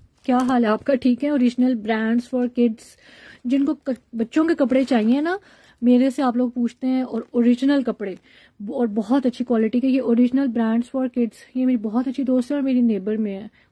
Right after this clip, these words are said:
और इनके पास original कपड़े होते हैं। अगर आप लोगों ने लेना हो तो आप इनसे kids के कपड़े ले सकते हैं, सारे kids के इनके पास original कपड़े होते हैं। अच्छा, ये देखें, ये कितना खूबसूरत इसके ऊपर ये सारा हुआ हुआ है work।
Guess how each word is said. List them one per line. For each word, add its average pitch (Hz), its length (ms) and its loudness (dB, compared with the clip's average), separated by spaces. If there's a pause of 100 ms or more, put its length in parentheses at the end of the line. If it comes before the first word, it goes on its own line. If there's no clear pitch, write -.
और 240 80 -2
इनके 247 160 2
पास 247 180 -2
original 247 320 0
कपड़े 247 220 -2
होते 240 160 -2
हैं। 254 80 0
अगर 254 100 0
आप 240 120 -4
लोगों 233 160 0
ने 240 100 2
लेना 214 260 -2
हो 240 140 0
तो 240 160 -4
आप 208 120 -8
इनसे 233 280 -2
kids 233 300 0
के 240 120 -2
कपड़े 196 260 -6
ले 180 160 -6
सकते - 300 -18
हैं, 220 80 -18 (800)
सारे 247 360 2
kids 240 240 -4
के 254 100 -6
इनके 240 120 -2
पास 254 140 -4
original 233 380 -4
कपड़े 202 220 -8
होते - 140 -14
हैं। - 80 -20
अच्छा, 294 160 -4
ये 269 160 0
देखें, 277 260 -2 (400)
ये 240 100 -6
कितना 277 280 -4
खूबसूरत 247 560 0
इसके 247 220 -4
ऊपर 233 200 -2
ये 233 140 0
सारा 196 300 -6
हुआ 196 300 -4
हुआ 190 140 -6
है 202 60 -6
work। 196 240 -8